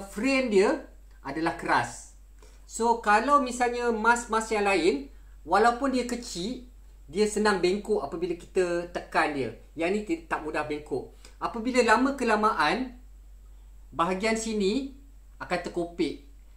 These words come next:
dan air dah mula, um, masuk dan menjadikan kita kurang selesa dan tak boleh nak guna. So, dia keras, durable dan tidak mudah untuk bend.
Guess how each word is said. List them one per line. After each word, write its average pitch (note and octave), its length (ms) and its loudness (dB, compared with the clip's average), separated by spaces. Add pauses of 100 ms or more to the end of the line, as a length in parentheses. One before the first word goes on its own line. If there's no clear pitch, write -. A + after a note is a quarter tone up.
dan D3+ 400 2
air D#3+ 240 0
dah C#3+ 80 0
mula, D3 240 -6
um, B2 1040 -6 (160)
masuk - 480 -6 (320)
dan A#2+ 400 -6
menjadikan B2+ 560 -8
kita B2+ 400 -8
kurang B2+ 240 -8
selesa B2+ 400 -8
dan B2 400 -6 (720)
tak G#2 160 -14
boleh A#2 160 -10
nak A2+ 160 -12
guna. A2 320 -10 (1120)
So, F3+ 240 -2 (1040)
dia D#3+ 160 0
keras, F#3 480 0
durable E3+ 640 -2 (320)
dan C#3 240 -4
tidak D#3+ 320 -6
mudah D#3 400 -4
untuk F#3+ 480 -6 (1400)
bend. A#2 400 -4